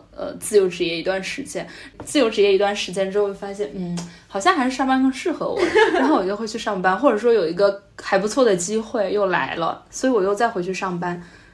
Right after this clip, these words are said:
就是我还挺摇摆的，并不是说非常坚定的我要上班，或者是我要自由职业，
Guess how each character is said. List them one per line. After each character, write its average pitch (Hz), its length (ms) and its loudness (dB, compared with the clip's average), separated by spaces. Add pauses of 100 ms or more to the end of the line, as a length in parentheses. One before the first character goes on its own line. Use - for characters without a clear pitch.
(120)
就 339 140 2
是 320 120 2
我 285 120 2
还 202 140 2
挺 214 240 0
摇 175 220 2
摆 196 200 4
的， 170 120 -2
并 269 200 2
不 185 80 -4
是 202 200 -8
说 220 180 -2
非 233 180 0
常 202 220 -4
坚 220 240 -4
定 240 140 -2
的 170 100 -4
我 160 100 -6
要 170 120 -2
上 185 280 -2
班， 170 200 -4
或 240 120 -6
者 202 60 -2
是 196 140 -2
我 175 240 -4
要 196 180 2
自 190 220 -4
由 - 140 -4
职 - 180 -14
业， - 200 -10